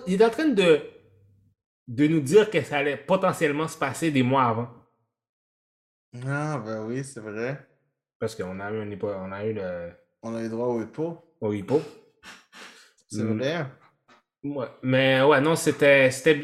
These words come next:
Speaker 1: le, bien sûr le Kaioju fight avec, euh,
Speaker 2: That
Speaker 1: avec
Speaker 2: was cool.
Speaker 1: Ouais, ça, c'était bad, ça.
Speaker 2: C'était vraiment cool.
Speaker 1: Ça, c'était bad.
Speaker 2: Puis j-, j'aimais le fait que ça se passait dans le désert, fait que, tu sais,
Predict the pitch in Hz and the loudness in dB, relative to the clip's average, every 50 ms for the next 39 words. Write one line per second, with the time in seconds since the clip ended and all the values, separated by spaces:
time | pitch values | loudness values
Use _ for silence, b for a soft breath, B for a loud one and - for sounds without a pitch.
0 | 127 - - 139 147 156 151 139 131 135 131 135 147 143 - 175 160 160 147 131 | -6 -8 0 4 8 8 8 8 6 2 2 0 0 0 0 0 0 2 0 0
1 | - - - 156 151 156 151 147 123 113 131 139 131 - - 160 151 156 165 151 | 0 2 2 4 4 4 2 2 0 -4 -6 -6 -6 -4 0 2 2 4 2 2
2 | - 139 127 117 120 123 120 - - 139 123 117 113 113 113 110 110 110 107 104 | 0 -2 -2 0 0 -2 -2 -4 -6 -4 -2 0 0 0 0 0 -2 -4 -4 -6
3 | 98 101 - _ _ _ _ _ b b b b b _ _ _ _ _ _ _ | -8 -12 -18 _ _ _ _ _ b b b b b _ _ _ _ _ _ _
4 | _ _ _ _ _ _ - 151 247 339 370 - - - - 254 339 269 110 - | _ _ _ _ _ _ 0 0 2 2 2 0 0 -2 -2 0 0 0 0 -4
5 | - - _ _ _ - 123 151 170 117 113 135 - - 82 80 - 139 139 - | -8 -18 _ _ _ 2 4 4 4 4 2 -2 -4 -6 -2 0 2 2 2 0
6 | - - - - _ _ _ _ _ _ _ _ _ _ _ _ _ _ _ _ | -4 -10 -16 -20 _ _ _ _ _ _ _ _ _ _ _ _ _ _ _ _
7 | _ _ - - - - 131 120 110 104 117 110 135 196 320 330 214 131 107 - | _ _ -20 -20 -10 -6 -6 -6 -6 -6 -8 -6 -4 -2 -2 -2 -2 -4 -6 -8
8 | - - - - 233 269 165 110 92 - _ _ _ _ _ _ _ _ _ _ | -12 -10 -8 -8 -6 -6 -8 -10 -12 -16 _ _ _ _ _ _ _ _ _ _
9 | _ _ _ _ _ _ _ _ _ _ _ _ _ - 117 104 - - 87 78 | _ _ _ _ _ _ _ _ _ _ _ _ _ -10 -10 -10 -10 -12 -16 -16
10 | 80 73 - _ _ _ _ _ _ _ _ _ _ _ _ _ _ _ _ _ | -16 -18 -20 _ _ _ _ _ _ _ _ _ _ _ _ _ _ _ _ _
11 | _ _ _ - 131 123 139 - - 131 131 165 156 180 226 - - - 175 170 | _ _ _ -10 -10 -10 -8 -8 -4 0 2 2 2 2 0 0 -2 -4 -6 -6
12 | - - 127 - - - 120 113 - 151 143 131 123 117 117 110 110 135 139 135 | -4 -6 -6 -6 -6 -8 -10 -6 -4 -2 -2 -2 -2 -4 -6 -4 -2 0 0 0
13 | 131 131 110 101 - 135 131 127 123 120 113 104 - | -2 -6 -10 -12 -10 -8 -8 -6 -8 -8 -10 -10 -14